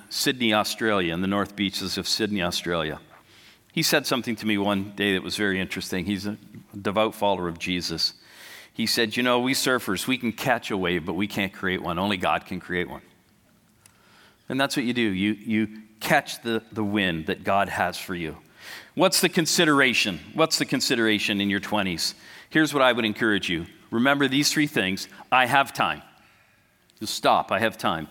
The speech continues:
I will listen. I'm gonna have my ear pressed against the chest of Jesus. And I will trust.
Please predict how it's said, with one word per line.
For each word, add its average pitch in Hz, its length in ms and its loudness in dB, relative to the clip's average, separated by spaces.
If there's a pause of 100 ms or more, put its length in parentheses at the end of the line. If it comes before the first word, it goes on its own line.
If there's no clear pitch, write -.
(400)
I 135 160 4
will 147 120 2
listen. 147 440 0 (960)
I'm 113 80 -6
gonna 131 120 2
have 131 140 4
my 123 180 2
ear 143 220 6
pressed 143 360 -2
against 123 300 -2
the 110 60 -2
chest - 360 -2
of 104 140 -4
Jesus. - 640 -8 (680)
And 104 120 2
I 113 80 4
will 117 100 -2
trust. - 540 -6